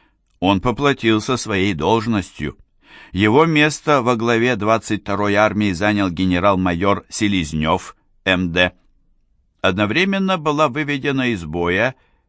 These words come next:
и направлена в район Молодой Туд боевая группа Беккера.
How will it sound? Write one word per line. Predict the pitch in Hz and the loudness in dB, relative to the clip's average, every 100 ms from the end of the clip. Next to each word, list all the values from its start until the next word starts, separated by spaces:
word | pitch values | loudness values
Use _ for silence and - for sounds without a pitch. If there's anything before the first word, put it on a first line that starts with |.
| _ | _
и | - 113 | -2 0
направлена | 110 117 120 113 113 113 104 | 0 2 2 2 0 0 0
в | |
район | 104 104 110 104 | 0 0 0 0
Молодой | 82 101 101 98 90 101 87 | 0 0 0 0 0 -2 -2
Туд | _ 107 101 92 - _ _ | _ -4 -4 -4 -8 _ _
боевая | - 98 98 92 80 82 92 | -4 0 2 2 2 2 2
группа | 87 95 101 - 117 | 0 -2 -4 -2 -2
Беккера. | 92 82 - 76 73 | 0 -2 -2 -6 -4